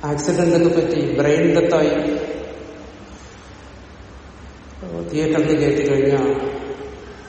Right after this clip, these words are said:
നല്ല മിടുക്കന്മാരായ ഡോക്ടർമാർ അതിനെ റിവേഴ്സ് ചെയ്യും, തിരിച്ച് ജീവൻ കൊണ്ടുവരും. മനസ്സിലായോ? നല്ല എക്സ്പെർട്ടുകൾക്ക് അത് പറ്റും. അങ്ങനെ റിവേഴ്സ് ചെയ്യാൻ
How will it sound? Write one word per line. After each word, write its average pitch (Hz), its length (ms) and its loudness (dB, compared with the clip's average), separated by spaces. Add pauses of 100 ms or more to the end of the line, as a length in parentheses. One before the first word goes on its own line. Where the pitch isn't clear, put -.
(420)
നല്ല 151 340 -2
മിടുക്കന്മാരായ 151 760 2
ഡോക്ടർമാർ 143 640 0
അതിനെ 147 220 2
റിവേഴ്സ് 147 420 2
ചെയ്യും, - 600 -4 (760)
തിരിച്ച് 170 240 4
ജീവൻ 147 340 4
കൊണ്ടുവരും. - 640 2 (2750)
മനസ്സിലായോ? 139 360 -4
നല്ല 143 460 -6
എക്സ്പെർട്ടുകൾക്ക് 180 640 0
അത് 170 200 2
പറ്റും. 165 520 0 (2500)
അങ്ങനെ 165 280 0
റിവേഴ്സ് 165 340 4
ചെയ്യാൻ - 600 2